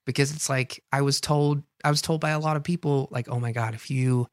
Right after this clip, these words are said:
if you smoke weed, like, it, it's a gateway drug." And it's like, no, h-,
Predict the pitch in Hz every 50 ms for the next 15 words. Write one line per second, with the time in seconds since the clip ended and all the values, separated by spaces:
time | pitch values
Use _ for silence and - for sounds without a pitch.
0 | _ _ _ - 127 113 - 113 117 120 - - 156 151 160 - 175 175 160 117
1 | 104 101 - - _ _ _ - 117 101 98 95 - - - - - 190 160 107
2 | 113 - - 131 127 - - 113 95 95 95 - 104 107 110 - - 131 131 131
3 | 131 127 123 120 123 127 123 120 - - - _ _ - 120 110 104 104 - 110
4 | 101 - - 165 170 180 -